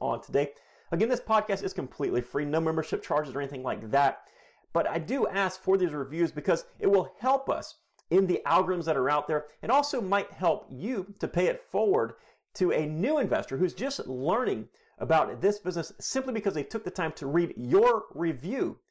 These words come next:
or your five-star rating, which will take just a few seconds out of your day.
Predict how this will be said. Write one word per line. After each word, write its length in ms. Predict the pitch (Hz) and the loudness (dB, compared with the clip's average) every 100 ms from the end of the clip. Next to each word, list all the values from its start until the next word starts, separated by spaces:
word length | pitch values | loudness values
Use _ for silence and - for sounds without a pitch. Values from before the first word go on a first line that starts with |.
| _ - | _ -2
or 120 | 139 | 2
your 260 | 160 185 185 - | 4 2 0 -2
five-star 880 | 120 131 131 - _ - 127 123 117 | 2 2 0 -8 _ -6 2 2 2
rating, 200 | 127 143 | -2 -2
which 140 | 151 | -6
will 80 | 151 | -6
take 180 | 175 - | -6 -6
just 160 | 175 | -6
a 80 | - | -6
few 240 | - 202 | -4 -2
seconds 420 | 202 101 107 101 - _ _ _ _ - | 0 -2 -4 -12 -18 _ _ _ _ -4
out 120 | 101 | -2
of 60 | |
your 80 | 104 | -2
day. 220 | 101 - | -4 -8